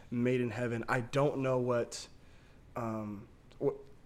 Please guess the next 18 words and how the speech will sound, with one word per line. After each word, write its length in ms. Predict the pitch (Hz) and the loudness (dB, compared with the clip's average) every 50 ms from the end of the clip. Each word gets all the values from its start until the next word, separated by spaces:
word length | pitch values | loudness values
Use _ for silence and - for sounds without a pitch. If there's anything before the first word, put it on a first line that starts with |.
| - - - | -12 -6 -2
I 80 | 123 | 0
don't, 220 | 127 131 131 - - | 0 0 0 0 -2
I 60 | 120 | 0
can't 200 | - - 160 - | 2 2 2 2
remember 380 | 143 131 127 131 123 131 123 | 2 0 0 2 2 2 2
the, 240 | 117 120 117 113 107 | 2 2 0 0 0
some 180 | - - 123 123 | 0 0 0 0
of 40 | 120 | 2
the 60 | 117 - | 4 4
other 200 | 117 123 117 113 | 4 4 2 0
stands 500 | - - - - 120 113 113 113 113 107 | -2 -4 -4 -2 -2 -2 0 -2 -2 -2
in 100 | 110 110 | -2 -2
there, 160 | 110 107 107 107 | -2 -2 -2 0
but, 120 | 131 123 | 0 2
like, 280 | 123 123 123 117 - - | 4 4 2 0 -2 0
even 320 | - 151 147 151 151 143 139 | 2 4 6 6 6 6 6
with, 240 | 135 131 127 - - - - - - - - - - | 4 4 2 0 -4 -14 -18 -20 -20 -20 -20 -8 -4
um, 500 | - 120 110 107 104 104 101 98 104 107 | -2 0 0 0 0 -2 -4 -4 -6 -8